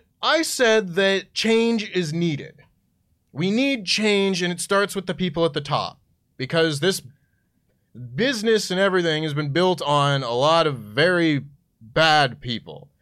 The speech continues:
And unfortunately, we're only just now starting to get the ones at the top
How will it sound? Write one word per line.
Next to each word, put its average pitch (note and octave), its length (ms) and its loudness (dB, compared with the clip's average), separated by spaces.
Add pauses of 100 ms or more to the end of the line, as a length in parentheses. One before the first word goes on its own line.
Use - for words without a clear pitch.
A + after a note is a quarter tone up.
(480)
And C#3+ 460 0
unfortunately, C#3 960 -2
we're C#3+ 200 -2
only F#3 280 0
just E3+ 300 -6 (320)
now E3+ 380 0
starting D#3 360 -2
to C#3+ 40 -6
get D#3 320 -2
the C#3 80 -6
ones D3 300 -2
at - 80 -12
the - 60 -14
top C#3+ 580 -2